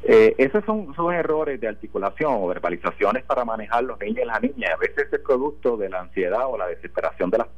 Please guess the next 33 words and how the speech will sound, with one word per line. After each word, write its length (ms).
de 120
las 120
madres 340
o 60
los 140
padres. 420
Segundo, 500
debemos 380
ayudar 380
a 40
adaptarse 480
mejor 400
a 40
esa 200
niña 280
o 20
a 40
ese 120
niño. 240
Si 60
les 140
ayudamos 540
a 60
comprender 760
el 100
mundo, 560
que 100
ahora 580
post-covid 680
es 100
más 140
complicado, 720
¿verdad? 340